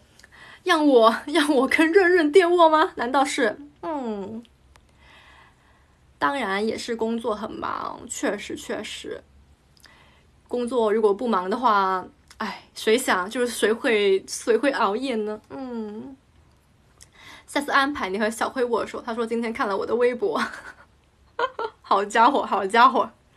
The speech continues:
可以安排上啊，一些带握，嗯。今天生日吗？对，对，对，今天是我的公历生日。我们平时都过公历比较多。生日快乐啊，柚子皮，好久不见，柚子皮。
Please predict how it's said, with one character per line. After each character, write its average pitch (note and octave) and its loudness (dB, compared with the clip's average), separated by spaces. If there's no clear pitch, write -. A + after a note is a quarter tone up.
可 A3+ 2
以 G#3+ 4
安 A3 -4
排 A3 -6
上 G#3+ -12
啊， - -10
一 A#3 -10
些 A3 -2
带 A3 -4
握， G3+ -2
嗯。 G#3 -8
今 D4+ -8
天 E4 2
生 D#4+ -4
日 E4 -2
吗？ C4 0
对， C4 -6
对， B3 2
对， A3+ 0
今 A#3 -6
天 B3+ -4
是 C4 -8
我 G3 -2
的 - -6
公 C#4 -4
历 C4+ 0
生 A#3+ -4
日。 A3+ 2
我 - -10
们 G3+ -2
平 G#3+ -2
时 A3 -4
都 A3 -2
过 A3 -6
公 A3 -8
历 D4 -4
比 - -6
较 F#3 -4
多。 F#3+ -6
生 - -12
日 A#3+ -6
快 B3+ -8
乐 B3+ -6
啊， G4+ 0
柚 D#4+ -2
子 F#4+ -8
皮， G3 -10
好 C#4 -4
久 D4 -4
不 G#3+ -4
见， A3 -4
柚 A3 -2
子 G3 -8
皮。 G#3+ -10